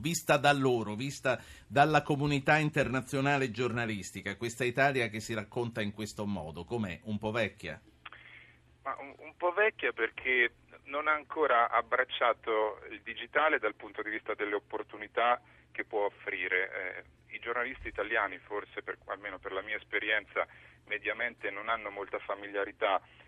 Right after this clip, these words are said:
Speaker 2: con la tecnologia, men che meno con i social network, nonostante ormai siano molto diffusi, e questo, eh, si rispecchia qua confrontando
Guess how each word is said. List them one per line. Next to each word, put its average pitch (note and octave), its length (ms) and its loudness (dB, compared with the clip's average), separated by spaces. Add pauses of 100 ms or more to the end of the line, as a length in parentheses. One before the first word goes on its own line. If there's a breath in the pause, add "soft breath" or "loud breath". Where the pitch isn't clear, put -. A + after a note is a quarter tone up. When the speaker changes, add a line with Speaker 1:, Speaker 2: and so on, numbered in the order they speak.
Speaker 2:
con - 120 -4
la F#2+ 100 2
tecnologia, A2 720 -6
men G2+ 180 -6
che G#2 140 -4
meno G#2 260 -8
con G2 160 -10
i G2+ 60 -12
social G#2+ 340 -6
network, A#2 440 -6
nonostante F#2+ 480 -8
ormai G2 320 -4
siano F2+ 320 -4 (340 loud breath)
molto G#2 240 -6
diffusi, B2 640 -10
e - 100 -8
questo, G2+ 540 -2
eh, F#2+ 300 -4
si G2 80 -2
rispecchia G2 540 -2
qua G2 180 0
confrontando F#2 840 -6